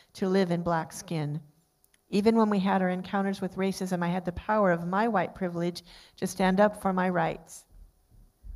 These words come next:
I do have secondhand knowledge, so to speak, as a witness of racial profiling and the secondary pain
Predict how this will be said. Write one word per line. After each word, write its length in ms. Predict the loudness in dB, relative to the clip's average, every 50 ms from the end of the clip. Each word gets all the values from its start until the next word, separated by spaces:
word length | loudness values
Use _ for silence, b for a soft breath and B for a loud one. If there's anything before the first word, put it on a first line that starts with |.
| 0 2
I 100 | 2 4
do 240 | 4 4 4 4
have 280 | 4 4 4 4 2 2
secondhand 680 | 0 0 0 0 2 0 -2 -2 0 0 0 0 2 4
knowledge, 380 | 4 4 4 4 2 0 -2
so 200 | -4 -2 0 0
to 80 | 0 -2
speak, 320 | -4 -4 -4 -6 -2 0
as 140 | 0 0 0
a 80 | 0 0
witness 380 | 0 0 -2 -2 -4 -4 -4
of 160 | -4 -2 -2
racial 260 | -2 -2 -2 -2 -4 -6
profiling 640 | -2 -2 -2 -2 0 0 -2 -2 0 -2 -2 -4
and 80 | -4 -6
the 60 | -6
secondary 520 | -4 -4 -4 -4 -4 -2 0 0 0 0 0
pain 440 | -2 -6 -4 -4 -4 -4 -4 -6